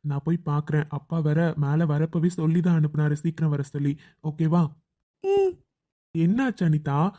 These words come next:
Speaker 1: நான் சொல்ற எல்லாத்துக்கும் ஒன் வேர்ட் ஆன்சர் மாதிரி பதில் சொல்லிட்டு இருக்க? ஊருக்கு வரத்துக்கு பயப்படுறியா என்ன? அதெல்லாம் பயப்படாத அனிதா, அங்க இருக்கவங்க எல்லாருமே நல்லா பேசுவாங்க, ஒன்றும் பிரச்சனை இல்ல. நம்ம சொந்தக்காரங்க எல்லாருமே நல்லா தான் பேசுவாங்க, நீ அதை நினைச்சுலாம் எதுவும் பயப்படாத.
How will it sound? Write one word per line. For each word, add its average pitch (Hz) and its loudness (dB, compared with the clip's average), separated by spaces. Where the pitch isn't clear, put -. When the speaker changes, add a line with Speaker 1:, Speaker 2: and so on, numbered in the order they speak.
Speaker 1:
நான் 160 -2
சொல்ற 165 0
எல்லாத்துக்கும் 185 -2
ஒன் 170 2
வேர்ட் 208 0
ஆன்சர் 185 0
மாதிரி 185 0
பதில் 180 0
சொல்லிட்டு 170 0
இருக்க? 170 -4
ஊருக்கு 190 0
வரத்துக்கு 175 2
பயப்படுறியா 180 2
என்ன? 175 2
அதெல்லாம் 156 0
பயப்படாத 180 2
அனிதா, 151 2
அங்க 147 0
இருக்கவங்க 175 0
எல்லாருமே 165 2
நல்லா 175 2
பேசுவாங்க, 151 2
ஒன்றும் 165 0
பிரச்சனை 165 0
இல்ல. 151 2
நம்ம 151 0
சொந்தக்காரங்க 160 0
எல்லாருமே 160 2
நல்லா 165 0
தான் 196 -2
பேசுவாங்க, 160 0
நீ 170 0
அதை 165 2
நினைச்சுலாம் 190 0
எதுவும் 202 0
பயப்படாத. 170 2